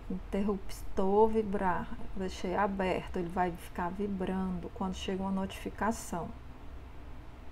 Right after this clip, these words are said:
E aqui ele desliga. Logo abaixo, redução. Redução, ele vai redefinir,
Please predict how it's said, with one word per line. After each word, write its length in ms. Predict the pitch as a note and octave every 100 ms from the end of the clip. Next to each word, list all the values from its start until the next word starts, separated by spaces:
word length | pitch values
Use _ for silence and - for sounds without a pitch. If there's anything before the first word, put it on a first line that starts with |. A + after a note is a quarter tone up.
| - - - - - - - - -
E 100 | G#3
aqui 320 | G#3 A3+ -
ele 220 | G#3 G3+ F#3+
desliga. 1000 | G#3+ A#3 A#3 A3 G#3 G3 G#3 A#3 C#4 E4+ - - - - - - - - - - - - - - - - - - - - - - -
Logo 380 | G3 G3 G3+ G#3
abaixo, 760 | G#3+ G3+ F#3+ F#3 F3+ - G3+
redução. 1300 | F#3+ G3 F#3 F#3 G3+ - - - F#3+ F#3+ F#3+ G#3+ B3+ - - - - - - - -
Redução, 580 | G#3 F#3+ G#3 - - G#3
ele 140 | G#3+
vai 500 | A3 G3+ F#3 F#3 E3+ - - - - -
redefinir, 1080 | - G#3+ A#3 A#3+ A#3 - A3 G3+ F#3 G#3+